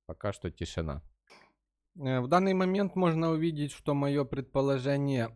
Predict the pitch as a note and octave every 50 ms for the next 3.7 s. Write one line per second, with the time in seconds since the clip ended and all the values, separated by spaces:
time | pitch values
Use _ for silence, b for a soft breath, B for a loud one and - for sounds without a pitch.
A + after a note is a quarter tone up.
0 | - - - D3+ D#3 D3 C#3 A#2+ A2 G#2+ G#2 G2+ A#2+ A#2+ B2+ B2+ B2 - D3+ F3
1 | G3+ G#3 G3 F#3 E3+ D#3 D3 C#3 C#3 C3 C#3 D3 D#3+ D#3+ - - - - - -
2 | - - - _ _ _ _ _ _ _ _ _ _ - - - - - - C3
3 | B2 A#2+ A2 - G2+ G2+ G2+ G2+ G2 G#2+ G#2 F2+ - -